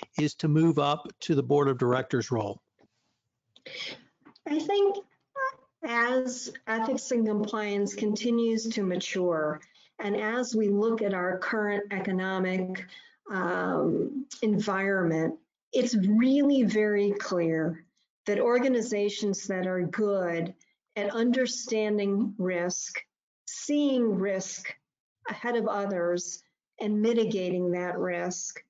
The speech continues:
Speaker 2: are the ones who are going to be sustainable and resilient. Uh, and I think without somebody in the boardroom who is keenly focused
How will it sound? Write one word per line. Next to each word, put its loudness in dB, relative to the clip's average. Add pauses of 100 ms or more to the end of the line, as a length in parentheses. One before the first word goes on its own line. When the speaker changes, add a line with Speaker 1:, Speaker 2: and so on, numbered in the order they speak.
(420)
Speaker 2:
are 2
the 2
ones 0
who -2
are -2
going -4
to -4
be 0
sustainable -2
and -2
resilient. -2 (560)
Uh, -2
and 0 (320)
I 0
think 2
without 2
somebody -2
in 0
the 0
boardroom 2 (480)
who 2
is 0
keenly 2
focused -2